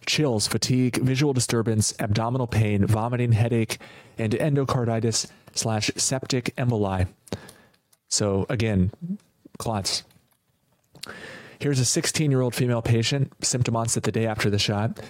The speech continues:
It says, "Day one, could barely lift arm, it was so sore. Day two, woke up with headache,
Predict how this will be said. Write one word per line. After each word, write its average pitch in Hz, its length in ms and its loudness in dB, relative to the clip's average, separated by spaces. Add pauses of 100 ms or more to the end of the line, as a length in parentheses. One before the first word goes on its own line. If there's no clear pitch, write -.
(140)
It 117 140 -2
says, 113 180 2
"Day 131 220 0
one, 120 280 2
could 98 200 2
barely 127 300 2
lift 127 280 0
arm, 113 220 0
it 92 60 0
was 110 100 2
so 110 160 2
sore. 104 420 2 (320)
Day 120 160 0
two, 123 260 0
woke 110 280 2
up 120 160 -2
with 107 100 0
headache, 143 420 0